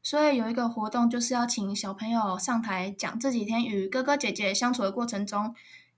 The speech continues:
有没有特别想要感谢谁，或是有什么话想要对谁说的。然后原本刚见到他们的时候，他们就是超级害羞的。然后结果那一天，很多小朋友都举手想要上台讲话，就整个超感动的。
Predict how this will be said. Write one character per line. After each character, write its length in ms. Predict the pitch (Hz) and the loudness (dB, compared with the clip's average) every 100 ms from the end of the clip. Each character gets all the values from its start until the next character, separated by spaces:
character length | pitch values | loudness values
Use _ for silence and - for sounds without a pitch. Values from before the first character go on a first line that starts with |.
| - | 0
有 100 | 226 | 4
没 80 | 262 | 6
有 100 | 269 | 6
特 160 | 302 | 4
别 120 | 262 | 4
想 180 | 233 220 | 2 0
要 100 | 214 | 0
感 200 | 226 202 | 0 -2
谢 220 | 226 240 | 0 0
谁， 160 | 226 - 226 | -2 -2 -2
或 180 | 233 | 0
是 160 | 233 240 | 0 0
有 100 | 220 | -2
什 140 | 226 | -4
么 100 | 190 | -4
话 200 | 233 233 | -2 -2
想 140 | 214 196 | 0 -4
要 60 | |
对 160 | 202 220 | -6 -6
谁 220 | 220 190 | -6 -4
说 220 | 185 190 | -4 -4
的。 160 | 185 - - - - - | -6 -10 -16 -20 -16 2
然 120 | 285 | 6
后 100 | 330 | 8
原 180 | 302 294 | 6 4
本 200 | 262 233 | 4 4
刚 180 | 254 | 4
见 160 | 254 262 | 6 4
到 60 | 254 | 4
他 160 | 247 | 6
们 140 | 240 202 | 4 4
的 100 | 202 | 0
时 100 | 190 | -4
候， 80 | |
他 100 | 185 | -4
们 120 | 220 220 | -4 -4
就 100 | 220 | -2
是 80 | |
超 260 | 208 - 226 | 0 2 2
级 200 | 226 196 | 2 -4
害 200 | 202 196 | -2 -2
羞 260 | 196 196 185 | -2 -2 -2
的。 240 | 185 - - _ _ _ - | -4 -8 -12 _ _ _ 0
然 120 | 262 | 2
后 80 | 285 | 4
结 160 | 285 | 2
果 260 | 285 254 220 | 4 6 6
那 160 | 262 269 | 6 4
一 20 | |
天， 400 | 269 240 247 254 | 2 2 0 0
很 160 | 240 | 4
多 100 | 233 | 6
小 160 | 285 240 | 6 2
朋 140 | 262 | 2
友 120 | 240 220 | 0 2
都 200 | 240 240 | 0 0
举 220 | 233 226 | -4 -4
手 200 | 233 208 | -2 -2
想 140 | 208 208 | 0 0
要 60 | |
上 160 | 233 240 | 0 0
台 160 | 214 | -2
讲 180 | 202 190 | -2 -4
话， 220 | 226 208 - | -2 -2 -2
就 160 | 262 | -4
整 160 | 254 196 | -4 -4
个 100 | 196 | -4
超 200 | - 220 | -2 -2
感 260 | 208 180 | -2 -2
动 220 | 233 185 202 | -2 -4 -4
的。 240 | - 285 | -6 -8